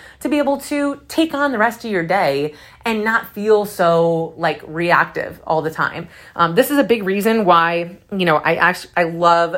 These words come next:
something like jujitsu. Jujitsu is something that really, it, it clears your mind. Because if you can survive an hour, hour and a half <laughs> type of training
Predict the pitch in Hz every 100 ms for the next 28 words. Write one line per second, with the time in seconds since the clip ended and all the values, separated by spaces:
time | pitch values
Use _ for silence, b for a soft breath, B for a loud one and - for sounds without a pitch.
0 | - - 190 185 170 160 143 156 156 147
1 | - - - B B B - 190 170 285
2 | - 330 294 277 240 240 196 160 175 233
3 | 240 247 240 - 196 - - 214 - -
4 | 240 247 240 202 202 190 165 151 - -
5 | b b 208 202 208 320 466 - 302 196
6 | 185 185 190 196 202 b b 196 185 185
7 | 196 202 208 180 196 185 180 180 180 190
8 | - - 220 214 262 - 208 196 202 214